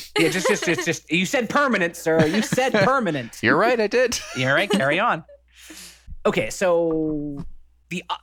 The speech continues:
Speaker 1: the other thing I wanna talk about briefly is that this movie centers around, um, the, the Jewish story of the demon called a Dybbuk,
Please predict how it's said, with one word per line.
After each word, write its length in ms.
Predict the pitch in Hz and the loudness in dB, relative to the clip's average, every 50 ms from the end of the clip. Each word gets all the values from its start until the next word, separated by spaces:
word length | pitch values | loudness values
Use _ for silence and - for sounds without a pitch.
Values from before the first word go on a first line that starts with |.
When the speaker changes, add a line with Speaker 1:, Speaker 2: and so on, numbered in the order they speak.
| - 147 | -4 0
Speaker 1:
the 100 | 165 202 | 2 2
other 140 | 247 277 | 2 2
thing 140 | 247 233 180 | 2 2 2
I 40 | 160 | 2
wanna 180 | 151 143 139 127 | 2 0 0 0
talk 260 | 143 143 127 117 123 | 0 -2 -2 -2 -2
about 320 | 117 113 110 107 101 - - 120 123 - - | -4 -4 -4 -4 -6 -8 -12 -16 -16 -14 -8
briefly 640 | 127 135 143 147 131 - 113 104 92 92 95 - _ _ _ _ _ _ _ - | -4 0 0 0 0 -2 -4 -6 -8 -8 -10 -12 _ _ _ _ _ _ _ 0
is 280 | 139 139 127 123 123 - - | 0 0 0 -2 -6 -10 -14
that 140 | 135 135 131 | -12 -8 -6
this 140 | 180 185 175 | -6 -2 0
movie 220 | 185 175 165 156 | 2 2 2 2
centers 440 | - - - 139 139 135 131 123 113 | 0 0 -2 -2 0 0 0 -2 -2
around, 440 | 113 120 127 123 120 120 117 120 120 - | -2 -2 0 0 0 0 -2 -4 -4 -4
um, 460 | 110 104 104 107 104 101 98 95 95 - _ _ _ - | -4 -2 -2 -2 -4 -6 -8 -12 -16 -20 _ _ _ -10
the, 220 | 117 127 120 113 110 - _ _ | -6 -6 -6 -6 -8 -14 _ _
the 100 | - 131 | -6 -6
Jewish 720 | 117 107 110 113 135 147 156 156 151 147 - - - - _ _ _ _ _ _ _ _ 113 113 | -6 -6 -4 -2 0 2 2 2 0 -2 -6 -10 -12 -14 _ _ _ _ _ _ _ _ _ _
story 720 | - - - - - 156 180 185 202 226 240 233 214 208 208 - | -14 -14 -12 -8 -4 -2 -2 -2 -2 -4 -4 -8 -10 -12 -8 -8
of 160 | 127 123 120 | -6 -6 -4
the 80 | 127 117 | -6 -6
demon 400 | 110 127 127 135 135 135 127 123 | -4 -2 0 0 2 0 0 -2
called 180 | - 131 120 | -2 -2 -2
a 60 | 110 101 | -2 -4
Dybbuk, 580 | 104 107 - 120 120 147 180 202 - - - | -6 -8 -6 -4 -2 0 0 -2 -2 -6 -14